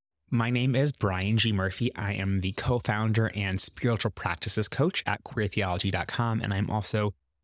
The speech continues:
the owner of a relationship coaching practice called Relationshift for folks that are L G B T Q or who are interested in open or polyamorous relationships.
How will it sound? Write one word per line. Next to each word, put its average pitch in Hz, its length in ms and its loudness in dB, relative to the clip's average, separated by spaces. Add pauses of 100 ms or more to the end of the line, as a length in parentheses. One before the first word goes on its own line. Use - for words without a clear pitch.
the 104 260 2
owner 107 400 4
of 95 400 -2
a 98 220 0
relationship 98 880 0
coaching 95 500 -2
practice - 720 -2 (580)
called 104 320 -2
Relationshift 135 1120 2
for 101 600 0 (260)
folks - 360 0
that 92 280 0
are 90 260 0
L 123 120 2
G 110 100 2
B 110 140 0
T - 160 -2
Q 190 400 2
or 113 240 2
who 110 220 2
are 98 400 0 (360)
interested 104 560 0
in 98 480 2
open 98 380 2
or 98 160 -2
polyamorous 98 680 -2
relationships. 92 720 0